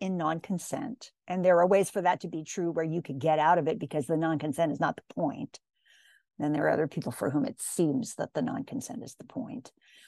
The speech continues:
But the ones for whom, even the ones for whom the non-consent is not the point, can be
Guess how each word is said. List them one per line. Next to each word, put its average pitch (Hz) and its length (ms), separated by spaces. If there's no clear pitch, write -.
But 196 260
the 202 80
ones 214 300
for 190 200
whom, 175 300
even 220 400
the 180 160
ones 170 180
for 170 100
whom 156 200
the 147 80
non-consent 147 600
is 147 100
not 175 200
the - 80
point, 233 440
can 185 280
be 160 400